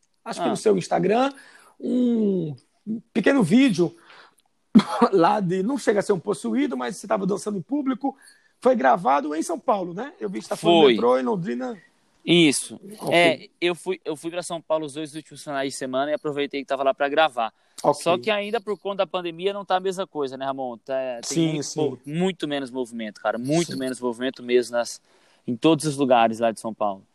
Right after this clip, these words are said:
Speaker 1: Não, mas essa
Speaker 2: Mas
Speaker 1: é uma noti-, é uma notícia boa, querido, porque cá entre nós, se tem
Speaker 2: que
Speaker 1: menos movimento,
Speaker 2: significa,
Speaker 1: as
Speaker 2: que
Speaker 1: pessoas estão
Speaker 2: significa
Speaker 1: se
Speaker 2: que
Speaker 1: cuidando, né?
Speaker 2: É, exatamente, exatamente.
Speaker 1: Eu acho,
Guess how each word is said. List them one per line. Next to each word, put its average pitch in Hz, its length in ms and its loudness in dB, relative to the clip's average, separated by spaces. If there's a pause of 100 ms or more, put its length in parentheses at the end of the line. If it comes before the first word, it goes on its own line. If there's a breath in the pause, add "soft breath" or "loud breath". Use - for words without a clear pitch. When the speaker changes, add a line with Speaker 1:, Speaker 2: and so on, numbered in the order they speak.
(120)
Speaker 1:
Não, 277 100 6
mas 156 160 2
essa 151 100 4
Speaker 2:
Mas 156 60 8
Speaker 1:
é 160 60 8
uma 190 60 8
noti-, 185 260 2
é 208 100 8
uma 233 60 4
notícia 233 320 2
boa, 196 240 6
querido, 139 320 -8
porque - 160 -20
cá 151 80 0
entre 240 180 -6
nós, 175 220 -2
se 151 80 -8
tem 170 100 -2
Speaker 2:
que 262 100 2
Speaker 1:
menos 254 140 0
movimento, 240 320 2
Speaker 2:
significa, 220 460 2
Speaker 1:
as 247 80 -8
Speaker 2:
que - 60 -20
Speaker 1:
pessoas 170 180 0
estão 190 40 0 (120)
Speaker 2:
significa 190 220 0
Speaker 1:
se 208 60 0
Speaker 2:
que - 80 -6
Speaker 1:
cuidando, 175 760 -2
né? 190 200 -8
Speaker 2:
É, 139 280 0
exatamente, 120 640 -10
exatamente. 123 340 -8
Speaker 1:
Eu 120 80 -8
acho, - 200 -20